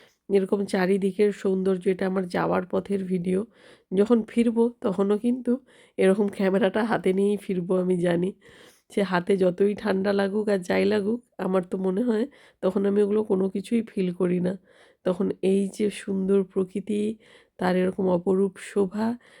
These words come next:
দেখতে দেখতে আমি যেন তার মধ্যেই হারিয়ে যাই। যদিও এত ঠান্ডা সহ্য করতে একটুখানি, আহ, অসুবিধেই হয়, উম, তাও এখন খানিকটা মানানসই হয়ে গেছে আগের থেকে। আহ,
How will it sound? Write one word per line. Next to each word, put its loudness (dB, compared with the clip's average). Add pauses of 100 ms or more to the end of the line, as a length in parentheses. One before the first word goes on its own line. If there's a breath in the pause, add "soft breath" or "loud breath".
(160 soft breath)
দেখতে 2
দেখতে 0
আমি -2
যেন -2
তার -4
মধ্যেই -2
হারিয়ে -2
যাই। -2 (2250 soft breath)
যদিও 2
এত -2 (120)
ঠান্ডা -4
সহ্য -6
করতে -6
একটুখানি, -2 (520 loud breath)
আহ, 0
অসুবিধেই 0
হয়, 0 (440 soft breath)
উম, -4 (160)
তাও 0
এখন -2
খানিকটা -2
মানানসই -2
হয়ে 0
গেছে -2
আগের -4
থেকে। -4 (640 loud breath)
আহ, 0